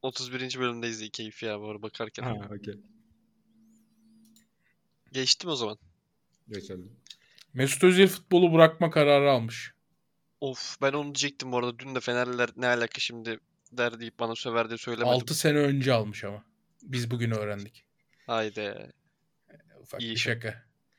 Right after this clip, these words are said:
Speaker 1: Ama
Speaker 3: Şaka iyi mi?
Speaker 1: iyi şakaydı. Ben
Speaker 2: Süper.
Speaker 1: bozdum,
Speaker 3: Bunu
Speaker 1: özür dilerim.
Speaker 3: akşam yayında bir daha yaparım ama podcast'ten de kesme.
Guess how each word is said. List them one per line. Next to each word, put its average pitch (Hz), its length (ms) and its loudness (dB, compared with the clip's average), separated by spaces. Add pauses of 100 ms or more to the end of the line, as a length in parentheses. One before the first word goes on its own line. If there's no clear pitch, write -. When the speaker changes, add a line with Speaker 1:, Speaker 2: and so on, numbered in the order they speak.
(800)
Speaker 1:
Ama 135 120 2
Speaker 3:
Şaka 165 140 8
iyi 254 140 8
mi? 226 300 2 (340)
Speaker 1:
iyi 123 160 -6
şakaydı. 104 520 -8
Ben 117 80 0
Speaker 2:
Süper. 117 140 -10
Speaker 1:
bozdum, 135 200 0
Speaker 3:
Bunu 147 80 2
Speaker 1:
özür 107 160 -2
dilerim. 107 140 0
Speaker 3:
akşam 147 320 2
yayında 143 340 2
bir 135 80 -2
daha 131 100 4
yaparım 127 320 0
ama 135 80 4
podcast'ten 127 640 0
de 127 80 -2
kesme. 131 540 -2